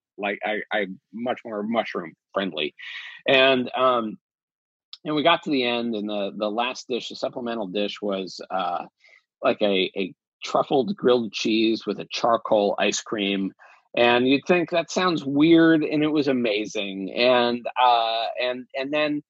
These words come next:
there was just, and then they brought out another set of amuse-bouches at the very end, that, and one of them was a, a cardamom marshmallow. And I was so stuffed out of my gills that I just, I was like, "I don't think I can do it." My wife said, "No,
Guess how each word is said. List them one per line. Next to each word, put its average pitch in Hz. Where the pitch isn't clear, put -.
there 147
was 135
just, -
and 151
then 151
they 147
brought 143
out 135
another 139
set 135
of 120
amuse-bouches 113
at 98
the 95
very 117
end, 98
that, 120
and 131
one 147
of 160
them 135
was 110
a, 113
a 107
cardamom 123
marshmallow. 87
And 104
I 165
was -
so 156
stuffed -
out 131
of 123
my 101
gills 110
that 107
I 117
just, 120
I 120
was 120
like, 120
"I 123
don't 131
think 117
I 104
can 95
do 101
it." 95
My 101
wife 107
said, 101
"No, 95